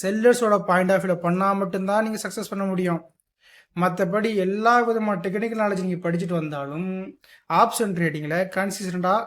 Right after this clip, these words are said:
கான்ஃபிடென்ட்டா, கன்விக்ஷன்ஃபுல்லா உங்களால ப்ராஃபிட் பண்ண முடியாது.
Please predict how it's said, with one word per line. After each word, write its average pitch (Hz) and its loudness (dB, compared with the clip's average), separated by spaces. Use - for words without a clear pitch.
கான்ஃபிடென்ட்டா, 190 0
கன்விக்ஷன்ஃபுல்லா 214 2
உங்களால 202 2
ப்ராஃபிட் 185 -2
பண்ண 175 0
முடியாது. 143 -2